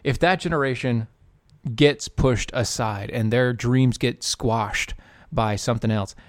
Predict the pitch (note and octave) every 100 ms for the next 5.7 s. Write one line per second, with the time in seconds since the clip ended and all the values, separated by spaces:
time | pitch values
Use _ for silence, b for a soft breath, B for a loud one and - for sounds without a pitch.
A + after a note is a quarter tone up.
0 | b A#2 A#2 B2 - - - B2+ C3+ C3+
1 | B2 A#2 A#2 - B2+ A#2 A2+ - A#2 A#2+
2 | G#2+ A2 A2 G#2+ A2+ G#2+ G#2+ - G#2+ G2+
3 | - G#2+ - C3 A#2 A2+ A2 A2+ G#2+ G#2+
4 | G#2+ - G#2 G#2 G#2+ G#2+ G2+ G2+ - A2
5 | G#2 - A#2 G#2+ G#2+ -